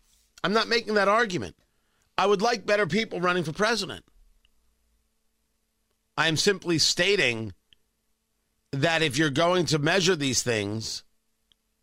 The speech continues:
the measure of Trump's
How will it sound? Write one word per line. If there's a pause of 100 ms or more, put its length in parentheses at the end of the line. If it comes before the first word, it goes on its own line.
(1200)
the
measure
of
Trump's